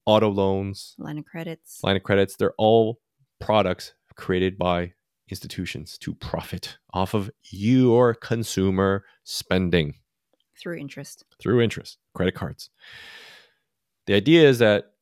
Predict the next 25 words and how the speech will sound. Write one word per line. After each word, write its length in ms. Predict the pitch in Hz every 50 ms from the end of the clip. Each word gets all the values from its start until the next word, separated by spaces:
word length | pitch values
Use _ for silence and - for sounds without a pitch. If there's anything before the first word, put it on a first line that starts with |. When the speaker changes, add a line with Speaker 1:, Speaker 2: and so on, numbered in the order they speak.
| _
Speaker 1:
we 240 | - 101 110 147 160
may 180 | 151 143 131 127
not 160 | 120 110 101
feel 260 | - - 120 117 110
like, 180 | 107 101 98 -
"Oh, 80 | 101
we're 120 | 98 95 92
taking 180 | - 107 101
on 60 | 98 95
a 80 | 92
lot 160 | 90 90 87
of 80 | 87 85
debt," 240 | - 139 139 - -
but 60 | 95
when 80 | 92 90
you 100 | 92 95
rack 240 | 95 110 113 113 -
all 100 | 104 104
that 160 | 101 90 92
up 140 | 110 113 107
through 340 | - - - 98 92 87 85 -
all 180 | - 98 98
these 420 | 92 101 95 92 - - - - _ _
combined 520 | - 117 98 87 92 90 101 120 139 139
things, 480 | 175 190 214 277 302 - - - -